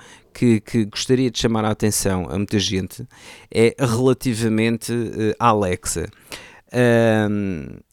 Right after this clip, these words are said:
a Alexa, neste caso, eh, que é powered by A I da, da Google, não é? Eh, demonstra que, como já aqui dissemos várias vezes, ahm, a inteligência artificial da Google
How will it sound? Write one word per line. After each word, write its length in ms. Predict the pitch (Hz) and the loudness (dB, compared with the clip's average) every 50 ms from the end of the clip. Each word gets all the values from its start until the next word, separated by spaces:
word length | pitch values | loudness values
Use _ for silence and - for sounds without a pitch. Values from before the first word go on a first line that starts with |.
| _ _ - | _ _ 0
a 60 | 127 | 0
Alexa, 680 | 123 117 117 117 120 117 - - - - 120 117 113 - - | 2 2 2 2 2 0 0 0 -2 -2 -2 -2 -2 -4 -4
neste 380 | 110 110 107 107 98 - - | -4 -2 -2 -2 -2 -4 -6
caso, 580 | - - 110 110 110 110 110 110 104 104 107 - _ _ _ | -2 0 0 2 2 2 0 -2 -4 -8 -12 -18 _ _ _
eh, 240 | - 95 107 107 98 | -6 -2 -2 -2 -2
que 300 | 92 - - 123 110 104 | -2 -4 -4 -2 0 0
é 420 | 101 98 95 92 90 85 71 - - - _ - | 0 0 -2 -4 -4 -6 -8 -10 -14 -14 _ -2
powered 380 | 139 123 120 120 123 117 107 123 | 0 0 2 0 0 -2 -2 -2
by 360 | 123 127 117 110 107 107 - - | 2 4 4 4 4 2 0 -2
A 220 | - 117 110 107 | -2 -2 0 0
I 140 | 104 110 104 | 0 -2 -2
da, 180 | 107 107 104 104 101 98 95 _ _ | -2 -2 -2 -2 -2 -4 -8 _ _
da 180 | - 127 120 110 | -6 -2 0 0
Google, 420 | 104 110 123 117 110 110 113 107 - - | 2 2 2 2 2 0 -2 -4 -6 -8
não 220 | - 90 92 85 | -12 -10 -8 -6
é? 120 | 82 85 - - - _ _ - - - _ _ _ _ _ _ - | -6 -6 -8 -10 -12 _ _ -16 -16 -16 _ _ _ _ _ _ -2
Eh, 220 | 123 127 120 113 120 | 0 2 2 2 0
demonstra 640 | 135 127 139 139 139 139 139 127 - - - 127 | 0 2 4 4 6 6 4 4 2 -2 -6 -6
que, 420 | 113 - - - 123 123 123 131 - _ - - - _ _ _ | -6 -6 -6 -2 -2 -2 -2 -2 -6 _ -20 -20 -20 _ _ _
como 200 | - 151 143 135 | 2 2 4 4
já 200 | 123 117 127 107 | 4 2 2 2
aqui 200 | 104 - - 117 | 0 0 -2 -2
dissemos 420 | 107 107 104 - - 98 95 95 95 | -2 0 -2 -2 -2 -4 -4 -4 -4
várias 340 | 95 92 92 95 98 95 101 | -4 -2 -2 -2 -2 -2 -2
vezes, 320 | 101 98 98 98 - - - - - - - - - _ - - | 0 0 0 0 -2 -6 -14 -20 -20 -20 -20 -20 -20 _ -8 -4
ahm, 600 | 98 104 107 110 110 110 110 110 107 104 101 101 - - | 0 0 2 2 2 2 2 2 0 0 -2 -4 -4 -4
a 40 | |
inteligência 460 | 127 120 - 113 127 139 131 - 135 123 | -6 -4 -4 -2 -2 0 0 2 0 0
artificial 380 | 120 - - - 131 110 110 | 0 -2 -2 0 2 2 2
da 120 | 107 110 107 | 2 2 0
Google 640 | 98 113 117 117 113 107 110 113 117 113 - - | 0 2 0 0 2 2 0 0 0 0 -2 -4